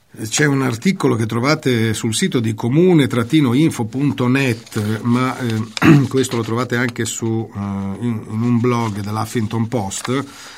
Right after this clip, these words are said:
a firma di Giulio Marcon, titolo: "Il piano Juncker è una bufala".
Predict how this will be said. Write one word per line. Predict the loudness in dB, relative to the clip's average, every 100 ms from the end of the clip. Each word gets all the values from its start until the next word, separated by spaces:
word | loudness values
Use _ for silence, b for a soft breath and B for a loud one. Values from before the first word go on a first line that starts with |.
| B
a | -2
firma | 2 2 2
di | 2
Giulio | 4 4
Marcon, | 4 2 2 0 0 0 0 -2 -6 B B B B -20 -4
titolo: | -2 -2 -2 -2 -4 -10 b b _ b b b b b b 0
"Il | 2
piano | 2 2 2
Juncker | 2 0 -2 -8 -12 -18 -10
è | -4
una | 0 2 2
bufala". | 2 0 -2 -8 -10 -14